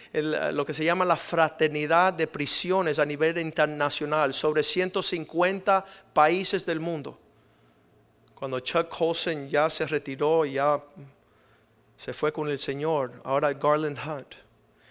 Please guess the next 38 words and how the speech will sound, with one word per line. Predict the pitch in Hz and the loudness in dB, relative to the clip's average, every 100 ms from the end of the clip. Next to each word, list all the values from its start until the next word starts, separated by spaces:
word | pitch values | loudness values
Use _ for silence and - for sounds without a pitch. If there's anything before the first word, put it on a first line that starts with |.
| _ | _
Y | 143 | 2
ese | 170 | 4
hombre | 185 202 | 4 6
ayer | 180 165 190 | 4 4 2
estaba | 185 180 180 | 2 2 2
en | 180 | 0
mi | 160 | 0
casa, | 175 185 175 160 | 2 2 2 -2
estaba | - 190 196 170 160 | -2 -2 0 -2 -4
sencillo, | - - 156 151 - - 226 214 - - _ _ _ _ - - - - - | -4 -4 -6 -4 -2 -2 -2 -8 -12 -16 _ _ _ _ -20 -20 -20 -20 0
simple, | - - 208 196 - - - _ _ _ _ _ _ _ | 4 4 4 -2 -8 -12 -14 _ _ _ _ _ _ _
casi | 165 202 | 0 2
como | 202 190 | 0 0
que | 180 | -2
ni | 165 160 | -2 2
habla | 170 180 151 | 4 4 2
el | 135 | 0
hombre. | 131 127 123 - _ _ _ _ _ _ _ _ - | -4 -6 -16 -20 _ _ _ _ _ _ _ _ -6
Dice, | 143 170 | -2 -2
"Yo | 160 | -2
quisiera | 175 170 196 202 | -2 0 2 2
que | 180 | 0
él | 180 190 | -2 2
hablara | 165 165 185 180 143 | 2 6 6 6 4
para | 139 | 2
yo | 147 | 0
escuchar | 156 - 156 170 151 | 0 -2 -2 0 0
sabiduría". | 156 143 139 143 131 131 _ _ _ _ _ _ _ _ _ _ _ _ _ _ _ _ | -4 -4 -4 -6 -8 -12 _ _ _ _ _ _ _ _ _ _ _ _ _ _ _ _
Pero | 156 170 | 4 4
esos | 190 196 | 4 0
son | 196 | 0
los | 190 - | 0 0
hombres | 190 190 160 | -2 0 -2
que | 151 151 | 0 -2
Dios | 165 160 | -2 -4
está | - 170 | -2 -2
buscando | 156 - 160 151 139 | -2 -4 -4 -2 -4
levantar. | 135 131 - - - | -4 -4 -8 -12 -14